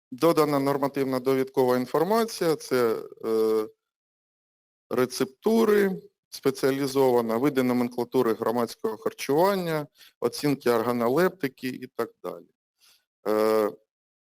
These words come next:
передбачена можливість обміну з фронт-, з фронт-офісними системами, тут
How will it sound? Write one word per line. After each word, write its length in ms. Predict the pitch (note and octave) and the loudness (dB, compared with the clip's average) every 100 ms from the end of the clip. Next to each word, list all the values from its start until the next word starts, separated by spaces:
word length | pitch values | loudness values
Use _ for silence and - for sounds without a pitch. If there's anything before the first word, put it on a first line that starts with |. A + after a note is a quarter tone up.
| _ | _
передбачена 880 | D3+ D#3+ D3 C#3+ B2 - B2 A#2 A#2 | 2 2 2 2 2 0 -4 -2 0
можливість 680 | B2+ B2 B2 A2 A2 - | -2 -2 -2 -2 -6 -6
обміну 440 | B2+ A#2 A2+ A2 G#2 | -6 -4 -6 -8 -10
з 120 | - | -6
фронт-, 420 | B2 C3+ A2+ - | -2 -2 -4 -14
з 80 | - | -12
фронт-офісними 1000 | - C#3+ B2 - D3 - - D3 D3+ D#3+ | 0 0 0 2 0 0 -6 -6 -6 -6
системами, 720 | - D#3+ - D#3+ D3+ C#3 C3+ | -8 -8 -2 0 2 -2 -4
тут 240 | C3+ C3+ | -6 -10